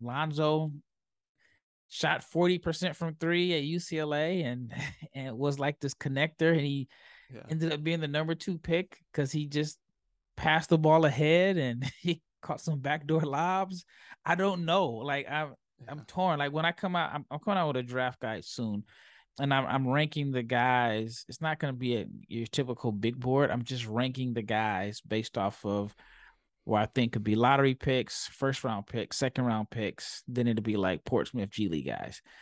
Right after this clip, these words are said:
Speaker 1: So I will say this, he will be in that lottery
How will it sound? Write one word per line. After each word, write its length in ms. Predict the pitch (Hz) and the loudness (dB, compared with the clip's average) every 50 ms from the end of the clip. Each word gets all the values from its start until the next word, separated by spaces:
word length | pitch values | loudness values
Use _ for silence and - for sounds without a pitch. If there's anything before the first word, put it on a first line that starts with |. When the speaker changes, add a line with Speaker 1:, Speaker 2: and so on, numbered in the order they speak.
| - - - | -20 -20 -2
Speaker 1:
So 100 | - 147 | 4 6
I 40 | 143 | 8
will 180 | 151 165 175 170 | 10 10 8 8
say 180 | - 160 143 | 8 6 6
this, 220 | 135 135 127 - - - - - | 6 6 4 2 0 -6 -12 -14
he 240 | - - 165 170 165 | -2 4 6 8 10
will 300 | 156 156 165 180 185 175 | 10 10 10 10 10 8
be 220 | 160 180 180 170 | 8 6 6 6
in 460 | 151 - - 147 151 147 147 143 139 131 | 4 2 0 0 0 0 0 -2 -2 0
that 300 | 143 139 139 123 - - | 2 4 4 2 2 0
lottery 960 | 127 131 131 131 131 135 147 147 143 139 139 143 139 139 135 135 135 131 135 | -2 0 2 4 4 6 6 4 4 4 4 2 2 2 2 0 -2 -4 -6